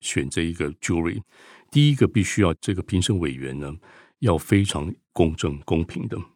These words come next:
方式去看这个比赛，他不会有偏见，说我只喜欢A B C或是他喜欢X Y Z这些品牌。第二个必须要 very universal，他必须要很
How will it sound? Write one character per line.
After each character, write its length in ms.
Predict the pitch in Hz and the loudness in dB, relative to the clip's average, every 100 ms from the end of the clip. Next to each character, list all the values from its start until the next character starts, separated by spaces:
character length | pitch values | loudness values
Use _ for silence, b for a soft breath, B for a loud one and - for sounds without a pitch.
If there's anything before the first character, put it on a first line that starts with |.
| - | -8
方 180 | - 85 | 0 0
式 160 | - - | 0 -4
去 100 | - | -8
看 260 | - 87 69 | -4 -4 -4
这 160 | - 73 | -4 -6
个 80 | 73 | -6
比 180 | - | -10
赛， 260 | - - 69 _ _ _ _ | -8 -8 -8 _ _ _ _
他 140 | - | -4
不 180 | 80 - | -4 -4
会 180 | 78 80 | -2 -2
有 100 | 69 | -2
偏 260 | - 98 85 | -4 0 0
见， 260 | - 85 80 | 0 -2 -4
说 280 | - 76 - | -2 -2 -2
我 200 | 87 82 | -2 -2
只 160 | - | 0
喜 240 | 90 - - | 0 0 -2
欢 200 | 85 82 | 0 0
A 140 | 92 85 | 0 -4
B 160 | 87 | -2
C 220 | 80 92 | -2 -2
或 180 | 82 90 | -2 -2
是 240 | 80 78 76 | 0 -2 -4
他 240 | - 82 92 | -6 -6 -4
喜 180 | - - | -8 -10
欢 180 | - 80 | -8 -8
X 240 | 90 87 - | -6 -8 -4
Y 140 | 85 | -4
Z 180 | 78 82 | -4 -6
这 120 | 78 | -4
些 80 | 78 | -4
品 200 | - 127 | -4 -6
牌。 220 | 110 - 107 b b b b b | -6 -8 -8 b b b b b
第 180 | - 220 | 6 8
二 60 | 139 | 8
个 100 | 104 | 6
必 160 | 135 | 4
须 160 | 120 123 | 6 8
要 120 | 104 | 6
very 400 | 98 117 123 127 | 6 4 6 8
universal， 720 | 127 104 95 117 - 76 69 - | 8 6 8 6 6 -2 -4 -6
他 160 | 104 | -6
必 160 | - 123 | 0 0
须 160 | - | 4
要 120 | 104 80 | 4 4
很 440 | - 73 73 85 | 0 -2 -2 -8